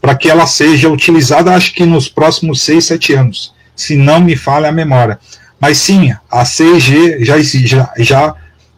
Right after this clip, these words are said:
existe, já está sendo produzida, já está sendo trabalhada, né? Então, os camaradas aí,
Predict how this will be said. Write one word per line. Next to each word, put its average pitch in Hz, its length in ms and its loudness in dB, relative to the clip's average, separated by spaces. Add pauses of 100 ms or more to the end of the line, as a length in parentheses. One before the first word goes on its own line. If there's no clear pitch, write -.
existe, 135 540 2
já 123 120 0
está 139 280 -2
sendo 147 240 -4
produzida, 147 580 2
já 117 120 0
está 127 240 -4
sendo 147 260 -4
trabalhada, 139 680 0 (200)
né? 127 200 -6 (1800)
Então, 214 400 0
os 131 120 -4
camaradas 175 480 0
aí, 135 360 -2